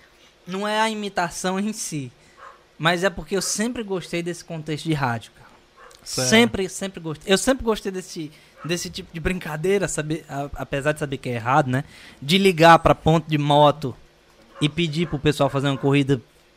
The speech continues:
Speaker 1: do Put o Aldeota.
Speaker 2: <laughs> Mas
Speaker 1: Então
Speaker 2: se fosse o Juquinha anunciando aqui a mesa de hoje, como é que seria no rádio? Como é que seria
Speaker 1: No
Speaker 2: no
Speaker 1: rádio? Ó, vamos ver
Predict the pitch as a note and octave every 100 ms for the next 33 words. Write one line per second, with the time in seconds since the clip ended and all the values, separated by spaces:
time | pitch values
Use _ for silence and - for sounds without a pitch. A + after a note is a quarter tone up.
0 | - A2+ C3 C3+ D3+ - D3 D3 D3 D3+
1 | D#3+ D#3 C3+ C#3+ D3+ C3 _ _ _ -
2 | - _ _ _ _ C4+ _ _ - -
3 | - - - - D#3+ - A#3 A#3 A#3 B3+
4 | B3 - B3+ A#3+ G3+ A3 - A3+ A3+ A3
5 | F#3 G3+ G#3+ - G#3+ G#3 G3+ G3+ F3 F3+
6 | E3+ D#3+ D#3 F3 C#3 A2+ - - D3+ D3
7 | D#3 D3+ D3 - - - D#3 C#3 E3+ B2+
8 | - C3 C3 - C#3+ D3 E3+ F#3+ F3 _
9 | _ _ _ F#3+ - F2+ D#2+ - - -
10 | - _ _ - _ _ _ _ - _
11 | - D#3+ _ _ _ _ _ - C3+ C#3+
12 | D3+ C#3 A#2+